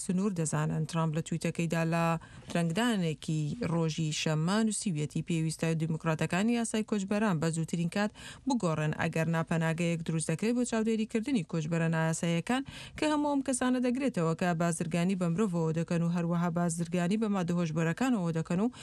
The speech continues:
تاوانی جۆراوجۆریان ئەنجامداوە بە هەموو شێوە و جۆرێکەوە و پێویستە ئەم یاسایە بگۆڕدرێت.» سەدان شاری ویلایەتە یەکگرتوەکانی ئەمریکا لەگەڵ کالیفۆرنیا ڕایانگەیان کە پەناگەیەک بۆ ئەم چەک کۆچبەرانە دەستەبەر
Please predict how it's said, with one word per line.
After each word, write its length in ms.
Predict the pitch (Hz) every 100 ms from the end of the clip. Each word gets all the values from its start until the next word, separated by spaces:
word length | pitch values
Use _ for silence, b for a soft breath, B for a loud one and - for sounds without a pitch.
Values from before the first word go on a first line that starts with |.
| B B
تاوانی 320 | 285 247 240 196
جۆراوجۆریان 680 | 202 196 196 233 262 175 151
ئەنجامداوە 540 | 175 165 165 170 175 170
بە 60 | 170
هەموو 180 | 175 214 -
شێوە 180 | 185 190
و 80 | 175
جۆرێکەوە 460 | 165 156 - 160 170
و 100 | 165
پێویستە 380 | 170 165 151 160
ئەم 100 | 165 165
یاسایە 360 | 165 - 170 240
بگۆڕدرێت.» 520 | 196 160 156 160 156 - B B B -
سەدان 240 | 294 311 277
شاری 200 | 262 226
ویلایەتە 300 | 220 214 226
یەکگرتوەکانی 560 | 208 214 208 233 214 170
ئەمریکا 340 | 170 180 185 165
لەگەڵ 200 | 165 160 - 165
کالیفۆرنیا 480 | 156 - 165 160 156
ڕایانگەیان 480 | 160 160 160 180 240
کە 60 | 247 247
پەناگەیەک 500 | 233 226 220 233 160
بۆ 80 | 170 170
ئەم 100 | 165
چەک 160 | - 170 -
کۆچبەرانە 540 | 175 156 165 160 185 214
دەستەبەر 360 | 170 - 180